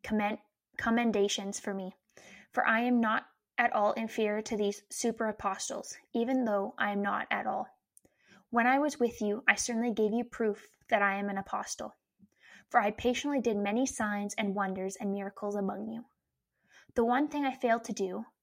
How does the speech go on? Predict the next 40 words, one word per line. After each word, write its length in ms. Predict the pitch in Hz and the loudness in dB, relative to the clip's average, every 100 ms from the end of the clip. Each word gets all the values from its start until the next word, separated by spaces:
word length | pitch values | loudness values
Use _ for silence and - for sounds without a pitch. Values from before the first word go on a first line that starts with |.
| _ | _
which 180 | 240 226 | -6 -2
I 100 | 220 | -2
do 260 | 214 220 226 | 0 2 2
in 160 | 220 | 0
the 140 | 208 214 | 2 0
other 240 | 214 247 | 2 0
churches, 580 | 254 214 202 208 196 - - | 0 -4 -4 -6 -8 -10 -6
was 180 | 233 - | -6 -2
to 60 | 208 | -2
become 380 | 220 - 214 220 | -2 -4 -4 -6
a 100 | 202 | -6
financial 640 | - 208 208 208 226 240 | -6 -4 -4 -6 -4 -4
burden 400 | 208 214 208 202 202 | -2 -2 -2 -6 -8
to 120 | 202 | -8
you. 200 | 208 - _ _ _ _ _ _ | -10 -12 _ _ _ _ _ _
Please 380 | - 247 247 247 | 0 2 2 -2
forgive 380 | 240 214 220 220 | -6 0 0 2
me 180 | 214 208 | 0 -2
of 140 | 202 | -4
this 200 | 202 - | -8 -4
wrong. 280 | 208 190 196 _ _ _ _ _ _ _ _ _ - | -4 -4 -10 _ _ _ _ _ _ _ _ _ -4
Now, 360 | 220 190 190 - _ - | 0 0 -2 -12 _ -4
I 40 | 220 | -2
am 100 | 220 | 0
coming 340 | - 247 277 | 2 4 2
to 140 | 277 269 | 2 2
you 360 | 226 214 214 - | 4 2 0 -4
for 120 | 226 | -4
the 80 | 202 | -4
third 340 | - 220 220 | -2 -2 -2
time, 340 | 220 196 196 - _ - - - 220 | -4 -6 -6 -10 _ -20 -20 -10 -6
and 120 | 220 | -2
I 220 | 214 214 214 | 2 2 2
will 160 | 214 | 0
not 260 | 208 202 208 | 0 0 2
be 100 | 220 | 0
a 60 | |
burden 380 | 208 202 190 196 | 0 -2 -2 -4
to 140 | - 208 | -6 -8
you. 180 | 202 | -10